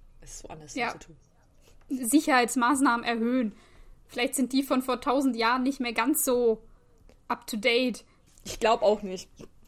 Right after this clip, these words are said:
Speaker 1: Ich
Speaker 2: Ja.
Speaker 1: hätte wenigstens noch so eine Sprungfalle oder sowas oder so ein <laughs> Messer oder irgendwas hätte ich noch erwartet. Das wäre doch schön gewesen, wie bei Indiana Jones.
Speaker 2: Ja, so ein Verteidigungsmechanismus, ja.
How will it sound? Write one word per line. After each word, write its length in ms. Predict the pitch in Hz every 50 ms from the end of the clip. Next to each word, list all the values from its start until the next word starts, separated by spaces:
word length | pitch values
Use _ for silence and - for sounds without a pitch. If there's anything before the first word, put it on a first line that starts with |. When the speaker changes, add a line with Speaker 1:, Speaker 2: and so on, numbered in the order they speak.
| - 254 - -
Speaker 1:
Ich 80 | -
Speaker 2:
Ja. 120 | 330 302 294
Speaker 1:
hätte 200 | 262 208 247 208
wenigstens 300 | 226 226 277 - 240 220
noch 80 | 240
so 100 | 233 -
eine 100 | 226 202
Sprungfalle 680 | 214 - - - 262 247 247 285 - - 220 196 185 190
oder 200 | 180 180 175 180
sowas 300 | 180 180 180 180 180 -
oder 200 | - 185 190 196
so 80 | 190 262
ein 60 | 440 427 403 415 523
<laughs> 160 | 554 571 571
Messer 500 | - 214 247 - - 302 226 208 196 180
oder 160 | 208 220 208 -
irgendwas 460 | 240 339 349 359 247 208 196 226 -
hätte 140 | 262 247 254
ich 80 | -
noch 100 | - 233
erwartet. 540 | 208 185 180 190 175 190 208 - 185 165 -
Das 100 | 202 -
wäre 140 | 226 208 233
doch 80 | 233 190
schön 260 | - - 247 240 220
gewesen, 400 | 220 202 175 175 175 175 190 190
wie 60 | 202 208
bei 100 | 185 180
Indiana 480 | 190 202 190 - - 175 185 190 165
Jones. 420 | 151 - - 180 190 175 175 - - - - - - - - - _
Speaker 2:
Ja, 320 | - 339 311 311 320 339 381
so 80 | 285 302
ein 60 | 302
Verteidigungsmechanismus, 1600 | - - 285 - - 349 269 285 320 311 285 285 277 302 330 - 262 269 277 302 262 247 247 277 320 - - 269 262 277 277 -
ja. 320 | 262 262 262 262 277 330